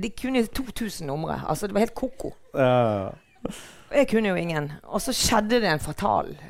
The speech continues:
Speaker 1: eh, hendelse. Det var altså en ubåt, og dette høres ut som det ikke er sant, men det er det. Det var en ubåt som kjørte inn i foten på en oljerigg.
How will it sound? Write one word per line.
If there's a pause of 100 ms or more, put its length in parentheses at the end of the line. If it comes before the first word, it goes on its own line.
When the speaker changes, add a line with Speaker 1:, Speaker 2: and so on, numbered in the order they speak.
Speaker 1:
eh,
hendelse. (1500)
Det
var
altså
en (120)
ubåt,
og
dette
høres
ut
som
det
ikke
er
sant,
men
det
er
det. (1400)
Det
var
en (100)
ubåt (320)
som
kjørte (180)
inn
i
foten (160)
på
en (100)
oljerigg.